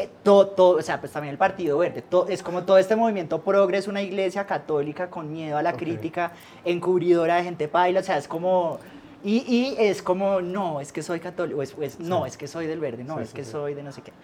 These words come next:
Speaker 1: Eh, entonces, bueno, y entonces después de, de ser la cancelada mucho tiempo, ya empecé a ser, eh, ya el otro apodo era pobreza oculta.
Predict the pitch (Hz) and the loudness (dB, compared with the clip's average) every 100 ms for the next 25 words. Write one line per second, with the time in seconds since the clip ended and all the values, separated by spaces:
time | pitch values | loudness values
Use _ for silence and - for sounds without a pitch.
0 | - - - - - 170 175 180 185 180 | -20 -20 -20 -18 -2 2 4 4 2 -2
1 | 160 135 117 - 185 170 175 185 196 170 | -2 -6 -8 -12 -8 -4 -2 -2 -2 0
2 | 180 - 170 196 202 196 208 208 185 170 | 0 -2 -2 0 2 2 0 -2 -6 -4
3 | 151 147 180 190 190 202 180 190 165 160 | -4 -4 -4 -6 -4 -4 -4 -4 -2 -2
4 | 143 139 151 160 160 151 151 143 - - | -4 -8 -10 -8 -6 -4 -4 -6 -10 -20
5 | - - 151 151 143 147 170 160 175 180 | -20 -6 0 0 0 2 2 2 0 2
6 | 196 190 165 165 156 147 139 - 143 113 | 2 4 2 0 0 -2 -6 -8 -10 -10
7 | 107 | -12